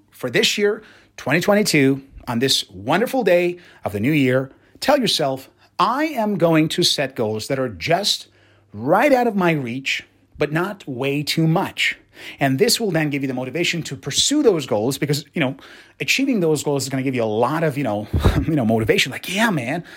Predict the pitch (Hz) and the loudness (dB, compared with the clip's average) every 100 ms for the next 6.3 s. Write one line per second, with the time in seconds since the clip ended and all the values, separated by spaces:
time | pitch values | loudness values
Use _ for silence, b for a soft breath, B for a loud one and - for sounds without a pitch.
0 | B B B - 170 135 113 180 202 226 | B B B -6 -4 -4 0 2 4 2
1 | B - - 208 240 185 170 170 170 185 | B -2 0 -2 -2 0 2 2 0 0
2 | 196 160 226 262 - 98 95 165 196 - | 0 2 4 2 2 -6 -8 -2 0 0
3 | 214 214 - - 233 277 - - b b | -2 -2 -2 -2 -2 -2 -4 -10 b b
4 | - 156 156 240 302 - 165 151 165 165 | -10 -6 -2 2 2 4 4 4 4 4
5 | 190 220 127 117 131 131 143 - - 117 | 6 4 2 -2 -4 -4 -4 -6 -6 -6
6 | 123 135 131 | -4 -2 -4